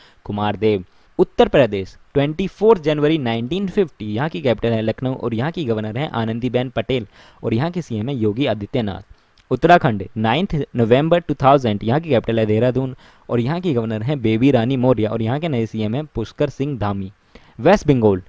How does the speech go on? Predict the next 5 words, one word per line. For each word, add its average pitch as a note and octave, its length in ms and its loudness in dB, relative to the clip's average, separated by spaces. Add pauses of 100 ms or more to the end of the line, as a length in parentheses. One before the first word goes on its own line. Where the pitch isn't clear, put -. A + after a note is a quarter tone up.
(280)
ट्वेंटीथ D#3 520 0 (260)
जून C#3+ 280 4
नाइनटीन C3+ 440 0
फ़ोर्टी F3 380 2
सेवन, G2+ 280 -6